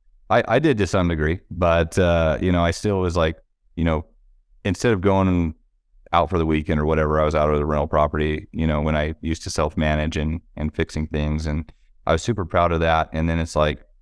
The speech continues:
you know, and then we got to the point where we were able to quit our job, and I was proud of the money side of stuff. Um, and proud, obviously, of building a family and being a father, as I'm a, as I'm a fairly newer father, just, you know, our s-, oldest son is, is two, and we got another one on the way.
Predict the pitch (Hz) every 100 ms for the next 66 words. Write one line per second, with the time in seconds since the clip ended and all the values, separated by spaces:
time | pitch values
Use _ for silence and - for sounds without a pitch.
0 | _ _ _ _ _ _ - 87 82 80
1 | 82 87 85 82 80 - 80 78 78 78
2 | 76 76 76 - 82 78 78 76 76 76
3 | 73 - 76 76 73 76 73 - 76 73
4 | 73 - 78 78 80 - 87 80 78 76
5 | 76 _ _ _ _ _ _ - 78 82
6 | - 98 92 90 87 82 92 85 80 82
7 | 80 80 82 80 80 78 78 78 76 -
8 | 80 78 78 78 78 78 - 73 76 71
9 | 67 - 104 87 78 92 90 57 - -
10 | 78 73 76 76 76 80 - - 80 73
11 | 78 - - _ - 80 73 - - 80
12 | 78 76 - 69 78 - 90 82 80 78
13 | 78 80 80 78 78 78 76 78 80 80